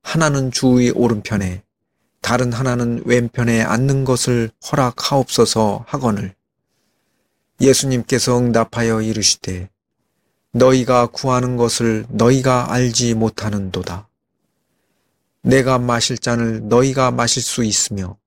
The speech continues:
나를 잠기게 한 그 침례로 침례를 받을 수 있느냐?" 하시니, 그들이 그분께 이르되,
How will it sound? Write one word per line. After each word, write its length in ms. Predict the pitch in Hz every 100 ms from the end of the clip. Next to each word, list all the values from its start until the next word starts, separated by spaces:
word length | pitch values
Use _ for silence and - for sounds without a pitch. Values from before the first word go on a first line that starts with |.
| _ _ _ _ _ -
나를 420 | 127 127 131 120
잠기게 500 | 113 131 120 120 123
한 340 | 110 123 117 - _
그 260 | - 135
침례로 760 | - - 151 139 131 123 113 110 _ _ _ -
침례를 520 | - 160 151 143 135
받을 300 | - 131 127
수 240 | - -
있느냐?" 720 | 120 113 113 113 110 107 104 - _
하시니, 500 | - - 110 90 90 _ _ _ _ _ _ _ _ _ -
그들이 400 | 127 131 127 120
그분께 420 | - 127 117 131
이르되, 580 | 120 120 113 113 104